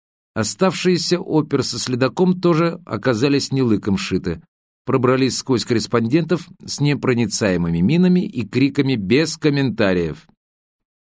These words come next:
Укрывшись в моей машине, мы с рыжеволосой помощницей, однако, не спешили покидать место действия.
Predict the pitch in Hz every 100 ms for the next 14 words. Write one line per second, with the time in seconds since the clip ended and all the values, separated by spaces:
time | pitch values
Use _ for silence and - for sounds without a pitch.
0 | _ _ _ _ _ _ 120 131 151 147
1 | 135 120 127 123 123 120 - 160 147 131
2 | 139 127 117 101 110 113 110 110 104 110
3 | 147 160 151 160 151 - _ _ _ _
4 | 104 107 160 190 185 175 - 165 160 196
5 | 180 160 156 139 123 156 151 143 139 -
6 | 151 131 123 90 - - 71 67